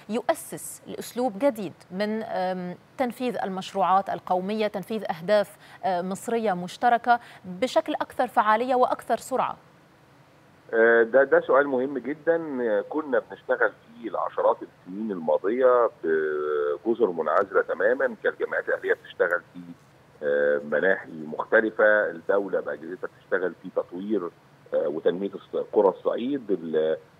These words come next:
Speaker 2: القطاع الخاص بالمسؤولية المجتمعية بتاعته كان، آه، بي-، بيتعدى، آه، كل المشروعات اللي يمكن، آه، بتكون مخططة ليها الدولة أو الجمعيات الأهلية، فكان الحقيقة في تفرق في،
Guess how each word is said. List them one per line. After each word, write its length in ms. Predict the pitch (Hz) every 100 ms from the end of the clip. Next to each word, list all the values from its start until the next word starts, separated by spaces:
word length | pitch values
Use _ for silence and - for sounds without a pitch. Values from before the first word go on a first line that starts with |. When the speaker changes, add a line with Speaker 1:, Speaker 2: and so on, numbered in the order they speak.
| -
Speaker 2:
القطاع 360 | - - - -
الخاص 280 | - 117 110
بالمسؤولية 440 | 104 87 90 - 104
المجتمعية 500 | 101 - - 101 107
بتاعته 380 | - 131 131 127
كان، 360 | 131 123 120 107 _ _ _
آه، 140 | 95 95
بي-، 320 | 98 113 117 107
بيتعدى، 720 | 107 110 107 117 117 104 95 - - 101 -
آه، 360 | 90 85 85 85
كل 180 | 127 113
المشروعات 520 | 95 87 - 98 110
اللي 120 | 98 101
يمكن، 260 | 113 101 95 - 90
آه، 80 |
بتكون 300 | 85 - -
مخططة 420 | 110 90 - 110 98
ليها 200 | 101 90
الدولة 420 | - 101 104 95
أو 240 | 92 104
الجمعيات 400 | 98 90 82 104
الأهلية، 420 | - 92 131 147 - - _ -
فكان 220 | 110 143
الحقيقة 400 | 143 - 131 156
في 140 | 127 156
تفرق 560 | 120 135 135 110 95 - -
في، 220 | 110